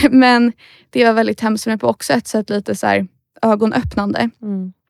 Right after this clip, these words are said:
Speaker 1: Och jag tror att det var det för mamma och pappa och Arvid också. Även fast det var helt fruktansvärt för oss alla, så blev det för mig och för dem, tror jag, liksom en så här, vi måste hitta tillbaka.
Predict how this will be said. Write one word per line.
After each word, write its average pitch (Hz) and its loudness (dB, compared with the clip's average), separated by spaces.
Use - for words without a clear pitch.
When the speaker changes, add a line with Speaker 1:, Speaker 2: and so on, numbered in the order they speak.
Speaker 1:
Och 208 0
jag 214 0
tror 208 -2
att 202 -4
det 208 -8
var 202 2
det 190 0
för - -8
mamma 208 -2
och 190 -4
pappa 202 -10
och - -6
Arvid 208 -6
också. 220 -6
Även 202 0
fast - -8
det 214 -4
var 190 0
helt 202 -2
fruktansvärt 214 -6
för 202 -8
oss 202 -6
alla, 220 -2
så - -2
blev 196 -2
det 190 -2
för - -4
mig 233 2
och 247 -4
för 247 -6
dem, 220 -2
tror 233 -6
jag, 226 -2
liksom 214 -4
en 208 -2
så - -8
här, - -4
vi 208 -2
måste 233 -4
hitta 208 -10
tillbaka. 240 -4